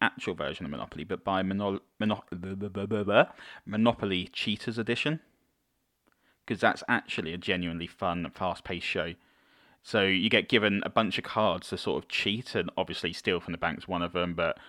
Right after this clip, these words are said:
one of them might be steal from someone else's, uh, properties, like, literally try and sneak it out of their hand and put it in front of you and stuff like that. And it's actually quite fast-paced, competitive, and angry as well.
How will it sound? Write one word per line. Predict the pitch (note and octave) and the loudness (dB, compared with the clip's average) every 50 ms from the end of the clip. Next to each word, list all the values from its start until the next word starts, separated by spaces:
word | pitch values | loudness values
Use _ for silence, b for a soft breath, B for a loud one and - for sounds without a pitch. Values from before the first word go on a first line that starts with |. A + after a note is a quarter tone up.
| b b b b | b b b b
one | F#2+ F#2+ F2+ | 0 0 0
of | E2+ | 0
them | F#2 F#2 | 0 0
might | F2+ D2+ - | 0 0 0
be | F2 | -2
steal | - - - G2+ F#2+ F#2 | -6 -2 2 2 2 2
from | - - - F#2 E2+ E2+ F2 E2+ - - | 0 -2 -2 -2 0 0 -2 -4 -6 -6
someone | - - - G#2+ F2+ F2 E2+ | -6 -2 0 0 2 2 2
else's, | F2 F2+ F2 F2 - - - F#2+ F2 E2+ E2 E2 E2 D#2+ D#2+ - - - - | 2 2 0 -2 -4 -2 -2 0 0 0 0 -2 -2 -4 -8 -10 -12 -10 -6
uh, | - F2 E2+ E2 D#2+ D#2+ - - - | -4 -2 0 0 0 -2 -6 -6 -2
properties, | - G#2 - - F2+ - G#2+ F#2 F2 F2 F2+ F2+ E2+ F2+ - - - b b b b | 0 0 0 -2 -6 -4 -2 -2 0 0 0 0 -2 -2 -6 -10 -16 b b b b
like, | F#2 E2+ | -2 0
literally | E2 E2+ - - - - D#2+ D#2 - - _ _ _ | 0 -2 -2 -2 -2 -2 -2 -4 -6 -10 _ _ _
try | - - - F#2+ F2 F2 | -10 -4 -2 -2 0 -2
and | F2 E2+ | -2 -4
sneak | - - - G#2+ F#2+ F2+ - - | -6 -4 -2 0 0 0 0 -2
it | - - | -2 0
out | F#2+ F2+ - - | 2 0 0 0
of | E2 | -2
their | F2 F2 F2 | -2 -2 0
hand | - A2 G2 E2 E2 D#2+ D#2+ E2 - - b b b b | 2 2 2 2 2 -2 -6 -8 -12 -14 b b b b
and | - - | -12 -10
put | - G2+ D#2 | -8 -6 -6
it | C2+ | -6
in | E2 - | -6 -4
front | - F#2+ F#2 F2+ - | -2 -2 -2 -2 -6
of | F2+ E2 | -8 -4
you | F2 F2 E2+ E2+ E2+ F2+ E2 - b b b b b b b b | -2 0 0 2 0 0 -2 -4 b b b b b b b b
and | F2+ - | -8 -2
stuff | - F#2+ - - | -2 0 2 2
like | F2+ | 2
that. | F#2 F#2+ - - - | 4 4 2 2 0
And | - A2 | -2 -2
it's | G#2 - C3 | 0 2 2
actually | C3 - - A#2 - | 0 0 0 -6 -6
quite | - - G2+ - - | -2 0 -2 -2 -2
fast-paced, | _ - A2+ A2 G#2 - - - - G#2+ F#2+ F2+ - - | _ -2 0 0 0 -2 -4 -6 -4 -2 -2 -4 -6 -8
competitive, | - G2+ F2+ - G#2 F#2+ - G#2 - - F#2+ E2+ | -10 -10 -8 -6 -6 -6 -4 -6 -4 -4 -2 -2
and | F2+ F2+ - _ _ - | -2 -4 -6 _ _ -4
angry | F2 F2+ F#2 F#2+ G2 - G2 G2 G2+ | -4 -2 -2 -4 -2 0 2 2 4
as | G#2 G2+ - | 2 2 2
well. | F#2+ F#2 A2+ C3 | 2 2 2 0